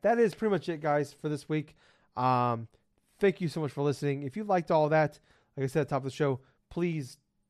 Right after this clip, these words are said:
if you haven't done that yet while you're listening to it, please, uh, like, follow, subscribe wherever you're listening to. Uh, look in the, look in the description for the link tree, and that will have, uh,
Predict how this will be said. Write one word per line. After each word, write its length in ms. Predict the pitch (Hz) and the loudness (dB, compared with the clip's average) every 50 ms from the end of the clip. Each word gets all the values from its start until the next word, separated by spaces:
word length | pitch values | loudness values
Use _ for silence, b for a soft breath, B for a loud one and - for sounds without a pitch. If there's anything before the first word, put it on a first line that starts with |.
| _ _ | _ _
if 100 | 160 127 | -10 -4
you 60 | 139 160 | -2 -2
haven't 120 | 151 131 | -2 0
done 100 | 147 143 | -2 -2
that 100 | 139 139 | -2 -2
yet 300 | 135 139 143 139 139 127 | 0 2 2 2 0 -2
while 100 | 139 135 | -4 -4
you're 80 | 131 131 | -4 -2
listening 300 | 123 147 147 - 147 135 120 | -2 -2 -4 -2 -4 -8 -6
to 140 | - 131 135 | -4 -6 -6
it, 120 | 135 - b b b b b b b _ | -6 -8 b b b b b b b _
please, 380 | - 196 196 175 139 123 - - _ _ _ - | 0 2 2 2 0 -4 -8 -16 _ _ _ -2
uh, 400 | 135 131 123 120 117 113 113 95 | 0 0 0 0 -2 -4 -6 -8
like, 220 | 90 139 147 143 - | -4 -4 -4 -4 -2
follow, 160 | _ 147 135 | _ -4 -4
subscribe 360 | 117 127 123 - - 139 139 131 | -4 -6 -8 -2 0 0 0 0
wherever 160 | 135 123 123 | -2 -4 -2
you're 60 | 139 | -4
listening 260 | 160 151 - 160 151 | -4 -4 -4 -6 -6
to. 320 | - - 170 160 156 156 156 b b b b b b b - | -4 -4 -4 -4 -4 -6 -8 b b b b b b b -2
Uh, 300 | 131 127 127 123 123 123 123 | 2 2 4 4 4 4 2
look 180 | 139 147 - | 2 0 0
in 60 | 151 131 | -2 -4
the, 60 | 123 123 139 - | -4 -8 -10 -12
look 220 | 180 156 143 - 147 | -8 -8 -8 -6 -6
in 60 | 131 | -6
the 60 | 127 | -6
description 380 | 120 - - 185 165 - 175 147 | -8 -6 -4 -6 -6 -4 -6 -8
for 80 | 131 | -8
the 80 | 135 123 | -8 -6
link 180 | 127 151 175 165 | -6 -6 -6 -6
tree, 380 | - - 180 175 175 180 170 b b b b b b _ | -6 -2 -2 0 0 -2 -4 b b b b b b _
and 200 | 143 127 123 123 | -8 -6 -4 -4
that 160 | 127 127 139 | -4 -4 -4
will 140 | 139 131 127 | -4 -4 -2
have, 480 | 120 127 127 127 127 123 123 117 120 - | -2 0 0 0 0 -2 -2 -4 -6 -8
uh, 340 | 127 139 123 120 120 120 | -6 -4 -4 -4 -4 -6